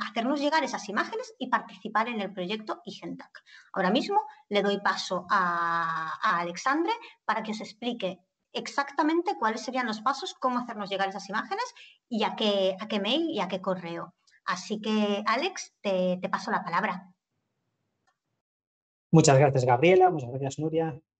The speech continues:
Speaker 2: Ha sido muy clara vuestras presentaciones. Ahora, a modo de resumen, simplemente quería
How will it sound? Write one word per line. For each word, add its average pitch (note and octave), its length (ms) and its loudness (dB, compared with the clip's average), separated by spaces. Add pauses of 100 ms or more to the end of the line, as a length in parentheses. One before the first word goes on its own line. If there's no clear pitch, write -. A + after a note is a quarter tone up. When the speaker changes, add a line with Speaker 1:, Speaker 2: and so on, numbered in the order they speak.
(140)
Speaker 2:
Ha A#2+ 100 0
sido B2 180 2
muy A2+ 140 -4
clara B2+ 180 4
vuestras C3 240 0
presentaciones. C#3 800 4 (240)
Ahora, D#3+ 360 8
a D#3+ 60 6
modo E3 220 6
de E3 80 6
resumen, F3+ 520 -2
simplemente E3 540 -2
quería D#3 640 2